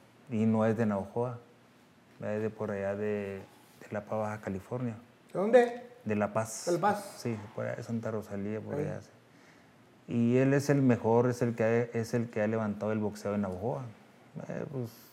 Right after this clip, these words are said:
Speaker 1: salí yo, salió mi compadre, salió el Venado, salieron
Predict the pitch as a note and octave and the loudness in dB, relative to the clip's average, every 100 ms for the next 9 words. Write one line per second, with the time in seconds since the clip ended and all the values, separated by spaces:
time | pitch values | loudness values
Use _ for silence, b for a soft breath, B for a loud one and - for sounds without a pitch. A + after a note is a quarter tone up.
0 | - - A#2 A2 G#2+ G2 F#2+ G2 A2 G#2 | -20 -8 -2 0 0 -2 -2 -4 -4 -2
1 | G2+ G2 G2 F#2+ G2+ F#2+ G2 F#2+ G2+ G2 | -2 -2 -2 -4 -2 -2 -4 -6 -6 -4
2 | G2 F#2+ F#2+ F#2 F#2+ F#2+ A#2+ D#3+ | -4 -4 -6 -6 -8 -2 -2 -2